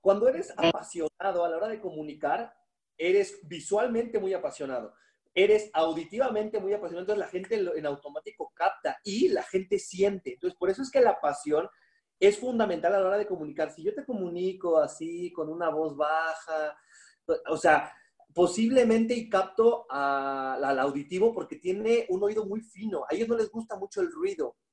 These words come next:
Speaker 1: ¿no? Entonces puede ser que lo capte, pero ya perdí a los otros dos. Entonces cuando hay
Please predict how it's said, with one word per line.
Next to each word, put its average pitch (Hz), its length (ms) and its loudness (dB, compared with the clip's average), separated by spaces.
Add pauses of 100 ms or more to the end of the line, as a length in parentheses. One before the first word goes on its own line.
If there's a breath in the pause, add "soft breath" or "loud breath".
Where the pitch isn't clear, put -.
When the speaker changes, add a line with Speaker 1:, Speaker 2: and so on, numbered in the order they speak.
(280 soft breath)
Speaker 1:
¿no? 151 260 -2
Entonces 185 460 -2
puede 208 140 2
ser 220 120 -2
que 214 60 2
lo 190 60 4
capte, 180 220 4
pero 160 200 4
ya 175 160 4
perdí 196 220 4
a 202 40 4
los 185 140 -2
otros 175 260 -2
dos. 175 240 -2
Entonces 156 220 -14
cuando 156 240 -2
hay 233 100 0